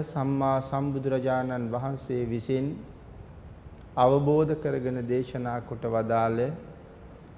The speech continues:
මේ පරම ගම්භීර වූ සතිපට්ඨාන සූත්‍ර ධර්ම දේශනාවෙන්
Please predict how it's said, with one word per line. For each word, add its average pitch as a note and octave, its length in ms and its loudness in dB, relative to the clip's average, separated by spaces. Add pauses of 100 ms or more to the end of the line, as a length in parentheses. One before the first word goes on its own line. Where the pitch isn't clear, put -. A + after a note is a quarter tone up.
(340)
මේ D3+ 200 8
පරම D#3+ 520 6
ගම්භීර D#3 680 6
වූ C#3 400 0 (960)
සතිපට්ඨාන D3+ 1000 4
සූත්‍ර C#3+ 440 0
ධර්ම C3 340 2
දේශනාවෙන් A#2+ 840 0